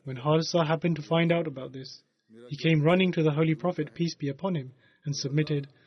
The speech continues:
"O Messenger of Allah sallallahu alaihi wasallam,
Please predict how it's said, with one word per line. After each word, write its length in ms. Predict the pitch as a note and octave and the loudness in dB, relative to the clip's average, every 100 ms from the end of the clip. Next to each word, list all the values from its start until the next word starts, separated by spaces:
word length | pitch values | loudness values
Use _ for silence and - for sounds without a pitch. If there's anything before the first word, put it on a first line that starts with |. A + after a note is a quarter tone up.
| _ _ - | _ _ -2
"O 100 | D3+ | 2
Messenger 520 | D#3 F3+ G#3+ G3 E3+ | 2 2 0 2 2
of 100 | C#3+ | 2
Allah 400 | C#3+ C3+ D3 D3 - | 0 0 -2 -2 -6
sallallahu 560 | - C#3+ C#3 C#3 C#3+ | -4 -2 -2 -2 -2
alaihi 180 | C#3+ C3 | -4 -6
wasallam, 400 | - C3 C3+ | -8 -8 -10